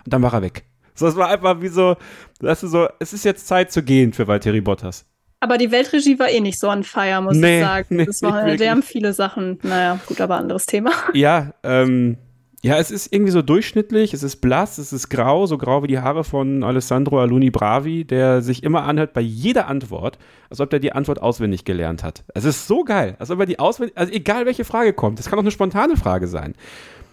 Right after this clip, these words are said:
Speaker 1: Also ich finde Alfa Romeo sauber, wie auch immer das Team nächstes Jahr heißen wird, mittlerweile ganz, ganz schwierig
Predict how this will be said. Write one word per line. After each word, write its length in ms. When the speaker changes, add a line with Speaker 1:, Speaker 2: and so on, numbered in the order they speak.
Speaker 1:
Also 160
ich 160
finde 160
Alfa 240
Romeo 400
sauber, 580
wie 80
auch 100
immer 140
das 160
Team 160
nächstes 300
Jahr 120
heißen 380
wird, 340
mittlerweile 720
ganz, 300
ganz 240
schwierig 520